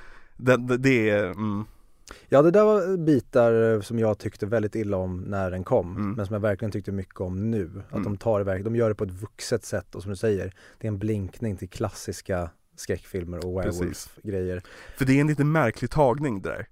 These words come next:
Speaker 1: Man reagerar på det även som barn när man ser det.
Speaker 2: Mm. Ja, det, det ser, det ser jättemärkligt ut.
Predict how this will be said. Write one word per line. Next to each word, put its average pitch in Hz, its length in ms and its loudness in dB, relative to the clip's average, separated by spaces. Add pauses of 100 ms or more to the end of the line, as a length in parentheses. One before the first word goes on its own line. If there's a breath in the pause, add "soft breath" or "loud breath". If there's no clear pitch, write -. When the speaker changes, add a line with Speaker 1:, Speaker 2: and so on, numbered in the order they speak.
(120)
Speaker 1:
Man 123 200 4
reagerar 131 460 4
på 107 160 2
det 104 80 4
även 104 220 0
som 117 160 -4
barn 127 320 -4 (300)
när 113 100 -4
man 98 80 -2
ser 69 180 -4
det. - 360 -8
Speaker 2:
Mm. 190 160 2 (160)
Ja, 147 140 4
det, 117 100 -2
det 113 180 0
ser, - 200 -8
det 107 140 -2
ser 131 100 0
jättemärkligt 120 520 0
ut. 98 360 -6